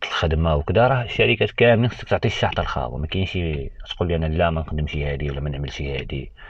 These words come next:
عطي الشحط. فاش ما كتكونش الخدمه وكتشوف شركه عندها الشحط، انا اصلا الشركه اللي عندها تماره ما كنمشيش نخدم معاها، وهذا الشيء راه سؤال النبي،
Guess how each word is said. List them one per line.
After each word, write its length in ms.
عطي 180
الشحط. 400
فاش 140
ما 160
كتكونش 280
الخدمه 380
وكتشوف 400
شركه 320
عندها 280
الشحط، 360
انا 360
اصلا 200
الشركه 380
اللي 120
عندها 240
تماره 360
ما 80
كنمشيش 300
نخدم 260
معاها، 320
وهذا 200
الشيء 240
راه 60
سؤال 340
النبي، 320